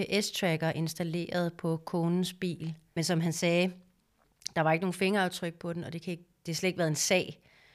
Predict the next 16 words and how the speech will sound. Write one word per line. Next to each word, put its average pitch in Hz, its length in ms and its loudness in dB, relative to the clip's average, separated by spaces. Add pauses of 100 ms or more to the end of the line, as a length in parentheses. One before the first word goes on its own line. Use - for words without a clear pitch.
(140)
Det 196 80 0
var 185 120 4
bare 190 140 8
en 190 100 4
del 190 160 2
af 185 40 4
hans 175 160 2
vidneforklaring, 202 640 0
der 156 60 -2
var 151 160 -2
den 160 180 -4
her 160 200 -2
G 156 240 -8
P 156 260 -6
S-tracker. 139 420 -8
Og 131 100 -4